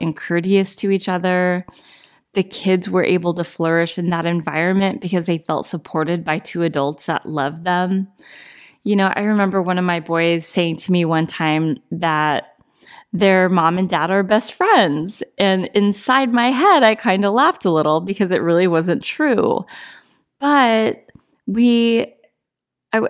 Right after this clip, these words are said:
I was really glad that he felt that way. It meant that their dad and I did a good job showing up for our kids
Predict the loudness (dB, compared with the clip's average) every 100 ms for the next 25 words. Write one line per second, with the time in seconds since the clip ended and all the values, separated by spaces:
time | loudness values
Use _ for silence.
0 | -2 -4 -2 0 0 0 -2 0 0 2
1 | 0 0 -2 -2 -2 -4 -4 -4 -4 -2
2 | -2 -2 -2 -2 2 4 4 4 2 2
3 | -2 0 0 -2 -2 -2 0 -2 0 2
4 | 2 2 2 0 -2 -2 -2 -2 0 2
5 | 0 -2 0 2 2 2 -2 -8 -18 -20
6 | -8 -4 2 4 6 6 4 0 -2 -2
7 | -2 0 0 -4 -6 -2 0 2 0 -4
8 | -10